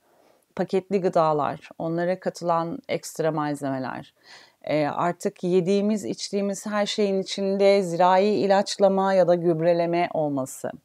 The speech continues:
doğaldan uzaklaşıyor olmamız. Bunların da etkisi var. Bununla ilgili birçok çalışma var aslına bakarsanız. Hem tedavi anlamında hem de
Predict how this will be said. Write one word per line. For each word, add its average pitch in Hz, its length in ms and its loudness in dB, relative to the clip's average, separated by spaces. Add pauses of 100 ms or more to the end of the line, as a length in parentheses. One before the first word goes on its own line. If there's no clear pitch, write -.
(140)
doğaldan 196 460 6
uzaklaşıyor 165 720 0
olmamız. - 600 -4
Bunların 233 520 2
da 285 40 4
etkisi 156 500 -2
var. 247 240 2
Bununla 262 380 2
ilgili 285 260 0
birçok 330 340 -6
çalışma 220 440 -2
var 147 180 0 (460)
aslına 170 300 -2
bakarsanız. 143 800 -4 (560)
Hem 240 180 4
tedavi 233 440 6
anlamında 214 560 2 (400)
hem 302 300 4
de 339 220 4